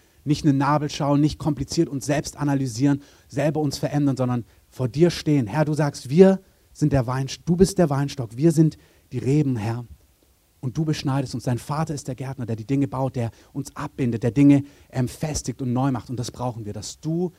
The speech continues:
in unserem Leben wirkst. Wir laden dich heil-, ein, Heiliger Geist, dass du sprichst, präzise in unsere Situation heute Morgen. Und dass wir Wahrheit erkennen, damit Wahrheit uns frei machen kann.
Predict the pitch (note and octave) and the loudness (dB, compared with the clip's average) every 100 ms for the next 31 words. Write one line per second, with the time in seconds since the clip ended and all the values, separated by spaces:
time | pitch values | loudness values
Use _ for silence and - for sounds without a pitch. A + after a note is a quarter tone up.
0 | _ _ A#2 A2+ A#2 A#2+ C3 G#2 A2 G2 | _ _ -2 2 2 2 -2 -2 -6 -6
1 | - - _ _ _ - G#2 C3 C#3 - | -10 -20 _ _ _ -8 -2 0 -2 0
2 | C3+ C3 - B2+ B2+ A#2+ A2+ G#2+ G#2+ G#2 | -2 -2 -6 -4 -4 -4 -6 -6 -10 -12
3 | - - G#2 - B2 A#2+ - - - - | -12 -12 -12 -6 -4 -4 -6 -14 -12 -12
4 | - C3+ A2+ A2 B2+ C3 A#2+ A2+ A#2+ A#2+ | -12 -12 -12 -8 -4 -2 -4 -8 -10 -12
5 | - A#2 A2 F#2+ G2 G2+ G#2+ - - _ | -10 -10 -10 -12 -10 -10 -12 -14 -20 _
6 | - A2+ C3 A2 B2 D3 D#3+ C3+ - B2+ | -8 -6 -2 2 4 4 4 -2 -8 -8
7 | A2+ F#2 _ _ - G#2+ F#2 A2+ A#2 A2 | -6 -10 _ _ -10 -8 -4 -4 -4 -6
8 | G#2+ G#2 - G#2 G2+ F#2 G#2 - G2 | -10 -16 -12 -10 -10 -12 -18 -18 -18